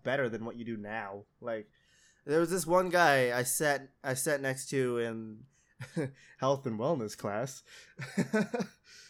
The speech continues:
He smelled like old baloney. Like, fifty-two day old, sitting out in the sun constantly smelling baloney. It was the most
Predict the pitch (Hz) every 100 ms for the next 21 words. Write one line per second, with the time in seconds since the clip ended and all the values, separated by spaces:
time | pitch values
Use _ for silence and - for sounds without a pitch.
0 | - - 165 202 185 - 170 175 151 139
1 | - - _ _ _ _ _ _ _ 147
2 | 131 156 127 120 127 113 107 104 101 -
3 | _ _ _ _ _ - 139 135 131 _
4 | _ _ _ _ _ _ _ _ _ -
5 | 214 - 214 - 196 180 156 160 156 151
6 | 139 135 131 127 127 127 - _ _ _
7 | - - 175 190 185 170 156 151 139 135
8 | 143 127 120 143 131 127 - 123 117 113
9 | 110 107 _ _ - - 131 117 107 107
10 | 107 104 98 - _ _ _ _ _ _
11 | _ _ _ _ _ _ 135 131 135 131
12 | - _ 143 131 131 127 -